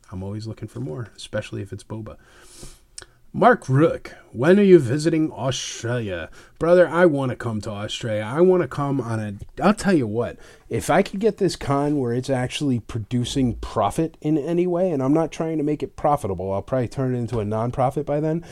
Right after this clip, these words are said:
but as soon as this convention doesn't take all my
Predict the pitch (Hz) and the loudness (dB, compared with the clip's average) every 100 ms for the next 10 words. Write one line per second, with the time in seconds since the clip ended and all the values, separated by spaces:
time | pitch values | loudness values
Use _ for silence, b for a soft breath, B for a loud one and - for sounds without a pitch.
0 | B B - 127 - - 247 220 190 - | B B 0 0 2 2 2 4 2 2
1 | 139 110 117 127 160 156 - B B - | 0 0 0 -2 -2 -4 -6 B B 0
2 | 123 131 107 - 123 135 131 - b b | 0 0 -4 -6 -4 -2 -4 -10 b b
3 | b 117 131 143 147 123 117 117 | b 4 6 6 4 0 -2 -6